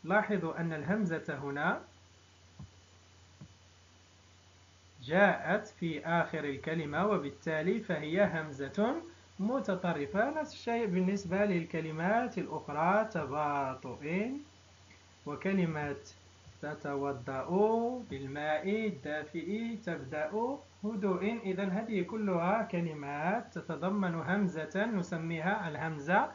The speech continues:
المتطرفة. لماذا؟ لأنها توجد في آخر الكلمة. جيد جدا.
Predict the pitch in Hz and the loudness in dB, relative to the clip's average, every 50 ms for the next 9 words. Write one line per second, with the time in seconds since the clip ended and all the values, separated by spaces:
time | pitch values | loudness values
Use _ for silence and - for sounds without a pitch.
0 | - - - - - - - - 165 175 196 220 233 247 247 240 240 220 190 175 | -12 -18 -20 -20 -20 -20 -6 0 2 4 4 4 4 2 0 0 2 2 4 4
1 | 170 175 185 214 214 - - 170 156 151 - - - 170 185 180 147 139 143 143 | 4 4 4 2 2 0 -2 -2 -2 -2 -2 0 2 2 2 2 2 0 0 0
2 | - - - 147 156 180 208 233 190 160 151 151 151 147 135 160 180 214 220 196 | -2 -2 -2 0 2 2 2 2 0 -2 0 -2 -2 0 2 4 4 4 4 2
3 | 180 170 156 156 151 151 175 190 185 - 156 147 139 143 147 147 185 196 180 - | -2 -4 -6 -8 -4 -2 -2 -2 -2 -4 -8 -8 -6 -6 -4 -2 -2 -2 -2 0
4 | 175 170 190 226 262 - - - - - - - - - 156 156 160 156 156 156 | 0 2 2 2 0 -4 -10 -18 -20 -20 -20 -20 -12 -6 -2 0 0 2 2 2
5 | 143 139 - - 147 147 151 180 214 262 277 - - - - - - - - 165 | 0 -2 -4 -6 -6 -2 0 0 0 0 -2 -8 -12 -20 -20 -20 -16 -10 -10 -10
6 | - - 175 156 143 127 113 101 - - - - - - - - - 131 160 196 | -4 -2 -2 -2 -2 -2 -4 -6 -8 -10 -14 -20 -20 -20 -20 -20 -10 -4 -2 0
7 | 214 220 226 214 170 147 160 127 - - | 0 0 0 -2 -2 -4 -4 -6 -8 -12